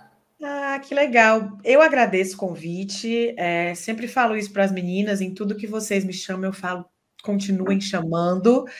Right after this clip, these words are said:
Gosto muito do trabalho de vocês, acho super importante. É, eu, o que eu puder contribuir, sempre estarei muito feliz. E acho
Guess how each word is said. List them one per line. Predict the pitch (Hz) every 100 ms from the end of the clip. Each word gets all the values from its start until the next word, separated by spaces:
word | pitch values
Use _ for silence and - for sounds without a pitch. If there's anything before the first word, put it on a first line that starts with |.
| - - _
Gosto | 180 208 208 208
muito | 240 -
do |
trabalho | - 208 185 185
de | 175
vocês, | 170 170 - 180 185 180
acho | 180 -
super | - - 247 240 202
importante. | 185 185 185 - 190 190 185 190 - 196 196 - _ _ -
É, | 180 175 180
eu, | 185
o |
que | 185
eu | 247
puder | 247 220 220
contribuir, | 208 208 180 190
sempre | 185 208 202
estarei | - 185
muito | 180 180
feliz. | - 240 202 208 302 - - - - - _ -
E | 240
acho | 254 302 - 359